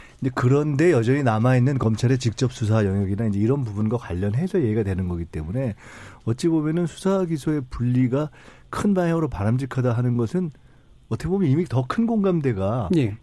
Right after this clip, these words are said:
Speaker 1: 있는 선상에서 되는 거지 않습니까? 이제 그런 등등을 놓고 보면 이게 이렇게 막 갑자기 확 뜨겁게 논쟁할 문제인가 하는 생각이 우선 들고
Speaker 2: 예.
Speaker 1: 이제 다만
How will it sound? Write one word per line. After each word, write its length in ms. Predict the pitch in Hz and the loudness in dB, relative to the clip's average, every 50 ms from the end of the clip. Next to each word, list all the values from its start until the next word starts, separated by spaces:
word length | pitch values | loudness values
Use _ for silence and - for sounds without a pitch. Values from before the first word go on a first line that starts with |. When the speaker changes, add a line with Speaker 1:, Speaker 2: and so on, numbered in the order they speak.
| - | -4
Speaker 1:
있는 300 | - 113 117 143 170 175 | 0 0 2 2 0 0
선상에서 760 | 156 160 151 139 135 135 131 127 117 113 107 98 92 87 104 | -2 -2 -2 -2 -2 -2 0 0 0 0 0 -2 -2 -2 -4
되는 640 | - - - 98 95 98 98 92 90 87 87 85 85 - | -6 -4 -4 -2 0 0 0 0 0 -2 -4 -6 -8 -10
거지 300 | - - - 85 80 - | -10 -8 -6 -6 -4 -4
않습니까? 580 | 90 80 78 - 82 80 78 78 - - 135 151 - - - - - - - - - - - - | -6 -6 -6 -8 -8 -8 -8 -8 -8 -8 -10 -10 -10 -14 -20 -20 -20 -20 -20 -20 -20 -8 -4 -2
이제 340 | 110 113 120 113 110 104 104 - - - | 0 0 2 2 2 0 -2 -6 -10 -14
그런 360 | - - 120 139 151 156 151 120 | -6 -2 0 0 0 0 0 0
등등을 340 | 117 117 117 117 123 135 127 | 0 0 2 2 2 2 2
놓고 240 | 110 101 - 117 104 | 0 0 0 0 0
보면 260 | 104 101 123 139 139 | 0 0 0 0 0
이게 240 | 113 98 104 139 139 | -2 -2 -2 0 0
이렇게 260 | 127 117 - - 127 | 0 0 -2 -2 -2
막 180 | 120 127 127 - - - - - - - - - - - - - - | -2 -4 -4 -8 -14 -20 -20 -20 -20 -20 -20 -20 -20 -20 -20 -20 -12
갑자기 320 | - - - - - 156 160 - | -10 -10 -8 -4 -4 -4 -4 -4
확 380 | - - - - - - - | -4 -4 -2 -2 -2 -4 -4
뜨겁게 340 | - 262 240 262 190 - 202 | -4 -4 -4 -4 -2 -2 0
논쟁할 400 | 156 135 127 120 123 120 123 123 | 0 0 2 2 2 2 2 2
문제인가 500 | 113 104 101 101 101 110 104 101 98 104 | 2 2 2 0 0 0 0 0 0 0
하는 120 | 101 101 | -2 -2
생각이 280 | 90 101 98 107 123 123 | -2 -4 -4 -4 -4 -4
우선 320 | 117 104 92 104 110 113 117 - - - - - - - - | -4 -4 -4 -2 -2 -4 -4 -6 -12 -20 -20 -20 -20 -20 -6
들고 580 | - 127 127 131 120 107 95 92 98 117 - 180 | 0 2 2 2 2 0 -2 -2 0 0 2 2
Speaker 2:
예. 240 | 160 135 110 98 95 92 - - - - | 2 2 2 0 -4 -6 -10 -16 -12 -8
Speaker 1:
이제 460 | 131 131 135 135 147 151 143 139 131 123 | -6 -6 -4 -2 -2 0 2 2 0 -2
다만 580 | - - 104 104 107 120 135 143 143 135 135 | -2 -2 0 0 2 2 2 2 0 -2 -6